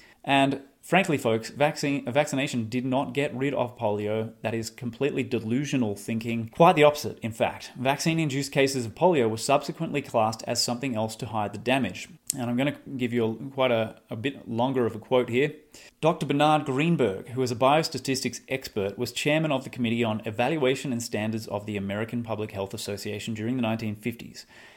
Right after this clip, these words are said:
He testified at a panel discussion that was used as evidence for congressional hearings on polio vaccine in nineteen sixty-two.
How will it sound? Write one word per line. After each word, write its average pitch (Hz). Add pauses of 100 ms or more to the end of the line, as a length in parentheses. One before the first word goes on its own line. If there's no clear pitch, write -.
(120)
He 208
testified 131
at 123
a 147
panel 151
discussion 123
that 110
was 117
used 135
as 117
evidence 131
for -
congressional 135
hearings 147
on 113
polio 139
vaccine 104
in 120
nineteen 110
sixty-two. 110